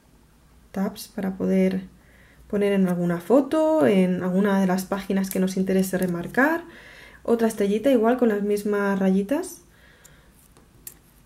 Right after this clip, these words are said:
Tenemos <laughs> una enamorada de los libros. Este me gusta mucho. Me parece que tema libros sale muy poco y, y yo que ya sabéis que me encanta leer, mm,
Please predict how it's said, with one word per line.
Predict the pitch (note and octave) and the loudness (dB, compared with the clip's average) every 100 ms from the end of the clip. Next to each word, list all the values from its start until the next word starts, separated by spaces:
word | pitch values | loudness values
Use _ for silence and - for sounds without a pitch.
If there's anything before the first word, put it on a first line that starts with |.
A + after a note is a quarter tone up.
| _ - - - - - - | _ -20 -20 -20 -20 -20 -8
Tenemos | G3 F#3 F#3+ F#3 F#3 F3+ F#3 F#3 - - - _ - - - - - - - - - _ - - - G#3+ | -2 0 0 0 -2 -6 -10 -12 -16 -20 -20 _ -20 -20 -20 -20 -20 -20 -20 -20 -20 _ -20 -20 -18 -14
<laughs> | G3 G3+ A3 B3+ - | -12 -12 -4 -4 -4
una | - G#3+ G3+ F#3+ E3+ E3 F#3 - | -4 -2 2 2 0 -4 -6 -6
enamorada | G#3 F#3+ F3+ G3+ A#3+ | 0 2 2 2 4
de | G#3+ | 4
los | F#3+ F#3+ | 4 4
libros. | G#3 A#3+ D#4 - | 2 2 0 -2
Este | - | -2
me | C4 | 2
gusta | B3+ A3+ G3 | 2 0 -2
mucho. | E3+ - D#3 - - - - - | -4 -4 -8 -8 -16 -20 -20 -12
Me | G3 | -4
parece | G3 F#3+ A#3 | -2 2 2
que | A#3 A#3 A3 G#3 G3 | 4 4 6 4 4
tema | G#3 A#3+ | 4 4
libros | A#3+ C4 C#4+ | 4 4 0
sale | - A3+ | 2 6
muy | B3 A#3 | 6 4
poco | G3 G#3+ D4 F4+ - - - | 2 2 0 -2 -8 -20 -10
y, | - G3+ | -2 2
y | F#3+ F3+ F#3+ | 4 2 2
yo | F#3 F#3+ | 2 4
que | B3 A#3+ A3 G3 | 4 6 4 2
ya | F#3+ G3+ | 0 -2
sabéis | G3 G#3+ G#3 | -2 -4 -2
que | G3+ | 0
me | |
encanta | F#3+ F#3+ G3 G#3+ | 0 2 2 2
leer, | G3 A3+ C4 - - - - - | 2 2 -2 -12 -20 -20 -14 -4
mm, | F#3 F#3 F3+ F3 | -2 0 0 -4